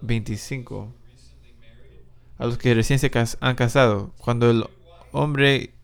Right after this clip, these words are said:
tiene su mujer como esposa, no debería, debería estar en ca-, en un año. Y al-,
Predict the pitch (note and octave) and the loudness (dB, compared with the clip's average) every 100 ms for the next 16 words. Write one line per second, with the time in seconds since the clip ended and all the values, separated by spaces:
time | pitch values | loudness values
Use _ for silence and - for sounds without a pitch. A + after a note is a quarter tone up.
0 | - - - - - C3 C#3 - B2 A#2 | -20 -20 -16 -8 -2 0 2 2 2 2
1 | B2+ A#2+ A2+ A2+ _ - - - A2+ A2 | 2 2 0 -6 _ -20 -8 -2 0 2
2 | - B2 - A2 - - - - - - | 4 4 4 -2 -6 -16 -20 -20 -20 -20
3 | - - - - - - - - - - | -20 -20 -20 -20 -20 -20 -20 -20 -20 -20
4 | - - - - - F2+ - - - A#2 | -20 -20 -20 -20 -20 -20 -20 -12 -4 2
5 | C3+ C#3 C3 B2 B2+ C3 C3 C3 C3 - | 6 6 6 6 4 4 4 2 0 -6
6 | - - - - - - - - - - | -18 -20 -20 -20 -20 -20 -20 -20 -20 -20
7 | - - - - - - - - - - | -20 -20 -20 -20 -20 -20 -20 -20 -20 -20
8 | - - - - - - - - - - | -20 -20 -20 -20 -20 -20 -20 -20 -20 -18
9 | - A#2+ A#2 A#2+ B2+ C#3+ C3+ C#3 C3+ C3 | -6 0 2 4 6 6 4 4 4 2
10 | - - - - - - A#2+ A#2 A2+ - | -2 -16 -20 -20 -8 -4 -2 2 2 2
11 | A#2+ A2+ - C3 B2 B2+ C#3 D3+ - - | 0 0 0 4 4 4 2 -2 -6 -8
12 | - - - - - - - - - - | -8 -8 -8 -10 -10 -12 -14 -18 -18 -4
13 | B2 A#2+ F#3 | 4 4 4